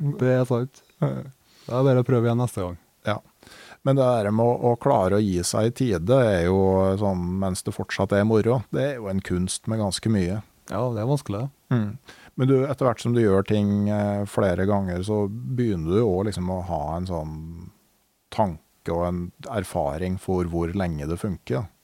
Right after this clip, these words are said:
Speaker 1: Ja, det gjør du. Og så
Speaker 2: Mm.
Speaker 1: kjenner du nå ungene dine selv best, altså.
Speaker 2: Mm.
Speaker 1: Som du sier, du kjenner noen små tegn etter hvert.
Speaker 2: Mm. Ja, absolutt.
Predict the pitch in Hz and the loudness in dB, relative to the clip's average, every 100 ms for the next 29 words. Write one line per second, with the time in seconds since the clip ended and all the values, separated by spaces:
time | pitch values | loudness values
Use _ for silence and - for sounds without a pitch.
0 | - 117 - _ _ 123 127 104 98 120 | -6 -6 -6 _ _ 2 2 2 -2 -8
1 | _ _ - 117 117 - 127 95 87 98 | _ _ -2 0 -2 -2 0 0 -2 0
2 | 120 101 92 92 98 95 92 - 101 - | 0 0 -4 -4 -4 -4 -6 -8 -8 -4
3 | 107 104 101 - _ _ _ _ - - | -4 -4 -6 -10 _ _ _ _ -14 -4
4 | 123 107 - - _ - 123 104 117 120 | -2 -4 -12 -20 _ -2 0 2 2 2
5 | 117 113 101 - 95 90 - 117 104 139 | 2 0 -4 -10 -10 -4 0 2 2 0
6 | 160 120 104 101 117 120 131 120 - - | 2 2 2 0 0 0 0 -2 -4 -18
7 | _ _ 151 143 107 - _ _ _ _ | _ _ 2 2 0 -6 _ _ _ _
8 | _ _ _ - 120 117 _ _ 277 151 | _ _ _ -2 -2 -2 _ _ -12 -10
9 | - 107 110 - - | -6 -6 -6 -12 -20